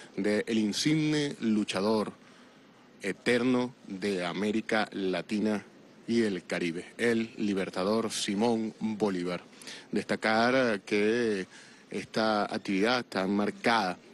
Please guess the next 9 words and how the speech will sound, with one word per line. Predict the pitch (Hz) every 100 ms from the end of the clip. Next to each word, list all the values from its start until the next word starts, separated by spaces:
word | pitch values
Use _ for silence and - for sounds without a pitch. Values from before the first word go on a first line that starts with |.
| -
en | 98 104 107 110 -
el | 101
proceso | 95 98 - 104 - 120 120 - - -
de | 110 101 107
fortalecer | 110 110 101 101 90 - 113 101 101
los | 90
lazos | 104 98 117
de | 110
amistad | 95 - 110 110